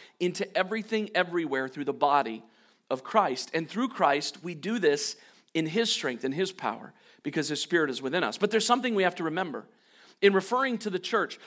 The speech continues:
Paul's not talking about a building, even though we just talked about expanding space for our youth ministry.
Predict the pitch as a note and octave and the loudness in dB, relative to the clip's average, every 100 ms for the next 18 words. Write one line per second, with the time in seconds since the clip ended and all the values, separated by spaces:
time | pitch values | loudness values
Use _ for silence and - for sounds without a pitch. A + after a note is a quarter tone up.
0 | - - B3 A#3 B3 A3+ G#3+ A3 A3+ E3+ | -2 4 6 4 2 4 4 4 2 2
1 | E3 F3 D#3 E3 A3+ - _ _ _ _ | 2 2 0 -4 -8 -14 _ _ _ _
2 | _ _ _ _ _ - F#3+ G3 F#3 F3+ | _ _ _ _ _ -4 0 2 4 2
3 | F#3+ F#3+ - F#3 F3+ E3 E3 D#3+ D#3+ - | 0 -2 0 0 2 2 2 0 -8 -2
4 | E3+ F3+ E3+ - D#3+ D#3 - D3+ C#3+ C#3 | 0 0 -4 -2 -2 -2 -4 -4 -4 -6
5 | B2+ A#2+ - C#3+ | -8 -10 -10 -10